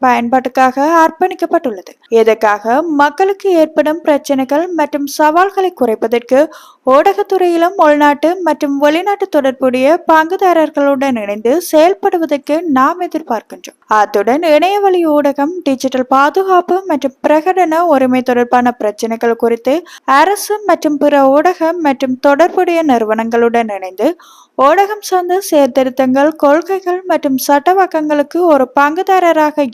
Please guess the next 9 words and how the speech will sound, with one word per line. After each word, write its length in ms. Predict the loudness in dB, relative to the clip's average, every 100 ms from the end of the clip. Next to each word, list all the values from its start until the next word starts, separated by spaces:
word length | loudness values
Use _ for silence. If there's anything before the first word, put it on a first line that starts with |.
| -6
இருப்பது 360 | -4 -2 -2 -2 -2
எங்களது 420 | -2 -2 -2 -2 -2
நோக்கமாகும். 580 | -4 -6 -10 -12 -12 -6 -4 -2 -2 -2 -4 0
வரலாற்று 560 | 2 4 2 0 -4 -6
சிறப்புமிக்க 580 | -2 -2 0 -2 -2 -2 -4 0
நல்லூர் 320 | 0 2 2 2
கந்தனாலய 600 | 0 0 -2 -6 -8 -4 -2 -2
வளாகத்தில் 580 | 0 -2 -2 -4 -2 -2 0
இராணுவத்தினரின் 960 | 0 0 -2 -6 -6 -4 -4 -2 -2